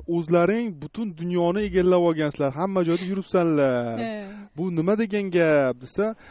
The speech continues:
Speaker 1: ha, to'g'ri, davlat, e, O'zbekiston bu bir bizni ofisimiz.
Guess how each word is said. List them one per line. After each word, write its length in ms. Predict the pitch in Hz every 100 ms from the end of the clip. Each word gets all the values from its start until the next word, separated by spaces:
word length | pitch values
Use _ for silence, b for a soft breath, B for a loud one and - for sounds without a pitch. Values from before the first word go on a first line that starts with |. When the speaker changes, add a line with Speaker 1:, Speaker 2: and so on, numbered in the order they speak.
| B B B
Speaker 1:
ha, 100 | 247 339
to'g'ri, 320 | 277 269 277 214
davlat, 320 | 214 220 208 -
e, 120 | 196 180
O'zbekiston 680 | 190 180 214 - 220 220 185
bu 100 | 214 202
bir 120 | 180 175
bizni 300 | 156 165 185
ofisimiz. 720 | 208 226 - 196 160 147 285